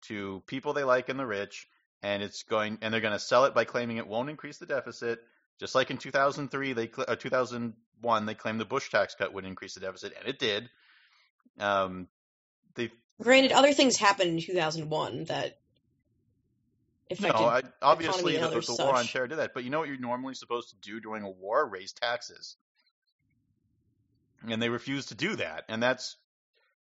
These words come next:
Speaker 1: I mean, to a certain extent, they had a, again, you don't remember, um,
Speaker 2: Probably
Speaker 1: what was
Speaker 2: not.
Speaker 1: going on in politics at this point, but Bush came under some unjustified, in my opinion, criticism for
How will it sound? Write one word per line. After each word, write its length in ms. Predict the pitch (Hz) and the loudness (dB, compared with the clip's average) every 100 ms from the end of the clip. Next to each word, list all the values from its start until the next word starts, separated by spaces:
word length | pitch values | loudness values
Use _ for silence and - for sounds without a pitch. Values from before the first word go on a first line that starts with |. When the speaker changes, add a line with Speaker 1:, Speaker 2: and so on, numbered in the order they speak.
| _ _ _ _ | _ _ _ _
Speaker 1:
I 80 | 117 | 0
mean, 300 | 127 127 120 - _ _ _ - | 2 0 -2 -8 _ _ _ -8
to 120 | 151 | -4
a 60 | 151 | -2
certain 320 | - 196 170 | 0 -2 -2
extent, 600 | 147 - 143 131 123 - _ - | -8 -8 -6 -4 -6 -12 _ -4
they 100 | 151 | -2
had 200 | 190 233 | 2 4
a, 240 | 180 139 - _ _ _ _ _ _ _ - _ | 4 2 -2 _ _ _ _ _ _ _ -20 _
again, 580 | 101 92 95 87 87 82 | -16 -16 -18 -18 -18 -16
you 80 | 87 | -12
don't 180 | - | -10
remember, 580 | 85 87 98 92 87 82 - _ _ _ _ - | -8 -6 -4 -2 -2 -4 -10 _ _ _ _ -8
um, 440 | 90 85 85 87 - _ | -6 -6 -10 -14 -18 _
Speaker 2:
Probably 260 | 107 - | -2 0
Speaker 1:
what 60 | 110 | 0
was 100 | 101 | -2
Speaker 2:
not. 40 | 180 | -2
Speaker 1:
going 160 | 107 | 0
on 200 | 98 92 | 0 -2
in 100 | 87 | -6
politics 480 | - 165 190 135 107 | 0 4 4 2 -4
at 60 | 101 | -6
this 100 | 98 | -8
point, 300 | 110 98 - | -4 -4 -2
but 140 | 101 - - - _ _ _ - 120 _ | -4 -4 -20 -20 _ _ _ -20 -20 _
Bush 180 | 190 226 | 0 0
came 260 | - 190 | -2 -2
under 200 | 175 170 | -2 -2
some 220 | 165 151 139 | -2 -2 0
unjustified, 1040 | 139 143 - 120 127 - 127 - 113 104 | 0 -2 -2 2 2 2 -8 -2 0 0
in 100 | 101 | 0
my 200 | 101 101 | -2 -2
opinion, 600 | 101 98 107 95 95 92 87 | -2 -4 -8 -10 -8 -10 -10
criticism 720 | - 113 107 107 95 98 95 - | -10 -8 -8 -10 -8 -8 -8 -10
for 400 | 98 95 92 | -6 -4 -4